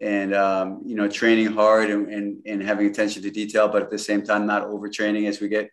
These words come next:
close. Um, and just, you know, the thing I found really helpful, especially in two thousand nineteen when we won it,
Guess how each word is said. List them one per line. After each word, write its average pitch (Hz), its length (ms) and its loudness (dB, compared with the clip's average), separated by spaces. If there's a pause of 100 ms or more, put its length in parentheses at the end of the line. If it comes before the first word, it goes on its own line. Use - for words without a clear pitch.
(160)
close. 110 440 0 (460)
Um, 98 500 0 (140)
and 110 180 0
just, 131 340 -2 (400)
you 131 60 -4
know, 135 100 4
the 127 60 2
thing 170 180 2
I 135 140 6
found 127 380 2
really 117 240 -2
helpful, 113 380 -4
especially 110 600 -2
in 104 100 -4
two 107 140 -6
thousand 110 300 2
nineteen 107 420 -2
when 107 100 -4
we 110 120 -6
won 110 240 -2
it, 107 200 -4